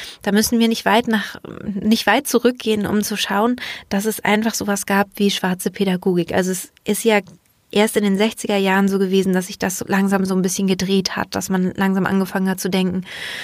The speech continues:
na, vielleicht braucht's das gar nicht, diese, dieses krass Autoritäre und dieses krass Strenge. Und auch wenn wir noch weiter zurückgehen, also nach, also,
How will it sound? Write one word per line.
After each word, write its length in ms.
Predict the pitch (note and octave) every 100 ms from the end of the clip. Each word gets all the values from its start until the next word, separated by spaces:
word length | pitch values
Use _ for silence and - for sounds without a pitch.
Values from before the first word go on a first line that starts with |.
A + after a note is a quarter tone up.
| - -
na, 120 | G3 F3+
vielleicht 280 | G3 G3
braucht's 420 | - G3 A3+ - -
das 180 | F3+
gar 180 | - E3+
nicht, 200 | F3 F3+
diese, 200 | F#3 F#3 F#3 -
dieses 500 | F#3+ F3+ - - -
krass 360 | - A3 -
Autoritäre 1080 | - - G3+ G3 F#3+ G#3 G3+ G3 F#3+ F#3+ F#3+
und 220 | G3 F#3
dieses 260 | F#3+ F#3+ F#3
krass 300 | - G3 -
Strenge. 380 | - F#3 F#3 F#3 - - - - -
Und 140 | G#3 -
auch 220 | G#3 A3
wenn 120 | A3+
wir 80 | G#3
noch 300 | A#3 C4 -
weiter 300 | A3 G#3 G3
zurückgehen, 640 | - G3 F3+ - F#3+ F#3
also 220 | F#3 F#3+
nach, 260 | F#3+ G3 A3+ - -
also, 280 | G3 F#3+